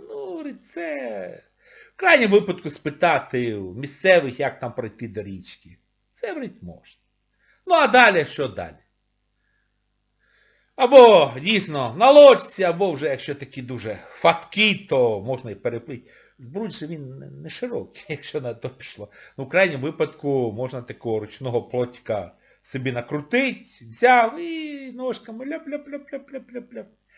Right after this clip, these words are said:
А от вже на тому березі, березі, скоріш за все ж, радянські погранці вже точно тебе спіймають, тому що от їх багато. Говорить, о, оцих я-, говорить, як в шей! Ото таке.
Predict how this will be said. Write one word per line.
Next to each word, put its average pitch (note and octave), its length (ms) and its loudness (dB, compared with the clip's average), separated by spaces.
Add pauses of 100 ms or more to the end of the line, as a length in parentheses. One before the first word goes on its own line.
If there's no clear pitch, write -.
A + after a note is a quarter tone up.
(540)
А E3+ 180 4
от F3 120 4
вже E3+ 120 -4
на F3+ 120 0
тому G#3+ 300 -2
березі, D#3 440 -2 (120)
березі, C3 480 -6
скоріш B2 460 -10
за G#2 120 -6
все G#2+ 340 -6
ж, - 300 -14
радянські A#2+ 640 -2
погранці G#2+ 640 -10
вже F#2+ 160 -14
точно F2+ 420 -18
тебе D#2 240 -20
спіймають, D#2 580 -20
тому E2+ 160 -20
що F2 140 -20 (420)
от G2 200 -14
їх B2 180 -8
багато. - 480 -12
Говорить, - 260 -20
о, B2 280 -12
оцих A#2+ 260 -12
я-, B2 100 -8 (440)
говорить, F#3 320 2
як C#4 300 4
в - 80 -8
шей! B3 720 4 (840)
Ото A#2 260 -8
таке. - 360 -18